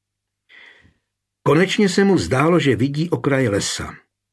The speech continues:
Netušil, kolik může být hodin, ale měl dojem, jako by se pomalu začalo šeřit. Sebral poslední zbytky sil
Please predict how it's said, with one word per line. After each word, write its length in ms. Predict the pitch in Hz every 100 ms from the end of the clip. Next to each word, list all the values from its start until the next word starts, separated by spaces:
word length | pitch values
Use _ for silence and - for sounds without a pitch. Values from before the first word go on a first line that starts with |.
| _ _
Netušil, 460 | 156 170 139 104 90
kolik 400 | - 143 127 -
může 300 | 110 110 107
být 180 | 104 90
hodin, 480 | 104 131 120 95 - - - - -
ale 180 | 113 123
měl 260 | 135 175
dojem, 380 | 139 139 151 156
jako 260 | 147 127 151
by 100 | 147
se 180 | - 123
pomalu 560 | 127 120 117 127 147
začalo 440 | 131 123 127 120 117
šeřit. 480 | - 80 - - _ _ _ _ _ _ _ _ _ -
Sebral 380 | - 135 147 151
poslední 680 | - 160 - 131 92 92 82
zbytky 420 | 92 120 - 104 -
sil 220 | 123 127